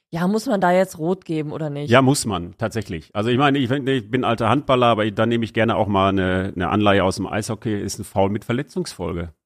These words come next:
Speaker 2: Also der, der Kollege Masuras hat ein offenes Bein. Also ich,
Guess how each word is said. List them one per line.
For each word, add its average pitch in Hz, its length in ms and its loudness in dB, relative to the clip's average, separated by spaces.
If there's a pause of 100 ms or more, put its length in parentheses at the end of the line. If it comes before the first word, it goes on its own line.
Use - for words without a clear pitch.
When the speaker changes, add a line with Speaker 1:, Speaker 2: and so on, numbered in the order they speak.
(180)
Speaker 2:
Also 107 320 0
der, 113 360 -6
der 107 180 -2
Kollege 113 760 4
Masuras 110 580 2
hat 113 140 0
ein 110 120 -2
offenes 107 360 -4
Bein. 135 380 -2
Also 92 240 -4
ich, 98 380 -4